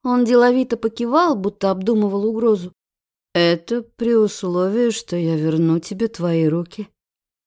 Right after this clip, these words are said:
Я потянулась к его подбородку и с удовольствием цапнула зубами.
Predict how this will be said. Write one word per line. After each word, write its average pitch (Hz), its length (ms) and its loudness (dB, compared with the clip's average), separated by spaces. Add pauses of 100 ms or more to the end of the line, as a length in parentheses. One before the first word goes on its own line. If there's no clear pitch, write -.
(120)
Я 208 220 0
потянулась 220 680 -2
к - 60 -12
его 202 240 0
подбородку 214 760 -2
и 185 160 -4
с - 160 -8
удовольствием 226 920 0
цапнула 175 680 -2
зубами. 170 600 -2